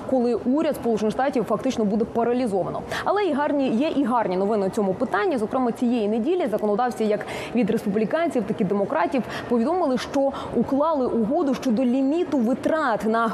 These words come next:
потреби уряду. А зазначу, що це питання було,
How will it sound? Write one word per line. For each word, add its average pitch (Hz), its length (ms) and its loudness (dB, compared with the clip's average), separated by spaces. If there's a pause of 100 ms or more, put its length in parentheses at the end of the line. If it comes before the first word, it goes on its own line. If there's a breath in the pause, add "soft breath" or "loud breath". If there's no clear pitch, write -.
потреби 262 560 0
уряду. 202 360 2
А 180 60 2
зазначу, 254 340 0
що 220 160 -4
це 277 180 0
питання 233 420 -2
було, 214 280 0